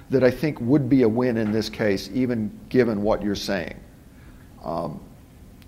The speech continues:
just because of how the queues are gonna f-, the buffers are gonna fill. Is, is kind of my gut feeling. Measuring cache stuff is, is just a pain. So we'd like to,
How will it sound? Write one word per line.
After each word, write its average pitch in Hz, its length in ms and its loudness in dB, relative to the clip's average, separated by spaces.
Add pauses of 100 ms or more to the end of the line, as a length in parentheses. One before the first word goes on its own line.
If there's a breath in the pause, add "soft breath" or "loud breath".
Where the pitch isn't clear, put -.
just - 240 -6
because 110 400 -2
of 104 160 0
how 107 400 2
the 98 100 0
queues 117 520 0
are 110 40 -2
gonna 98 140 -2
f-, - 260 -12
the 101 100 -2
buffers 110 380 2
are 101 80 -4
gonna 92 200 -4
fill. 87 400 -6 (1500 loud breath)
Is, 95 180 -6
is 107 180 -8
kind 131 380 -2
of 117 60 -2
my 107 100 -2
gut 107 320 0
feeling. 98 580 -2 (880 loud breath)
Measuring 180 400 6
cache 135 360 2
stuff 117 260 -2
is, 110 80 0
is 107 160 -4
just - 200 -2
a - 40 -16
pain. 90 380 -6 (560 loud breath)
So 113 240 0
we'd 110 180 0
like 139 260 6
to, 117 280 2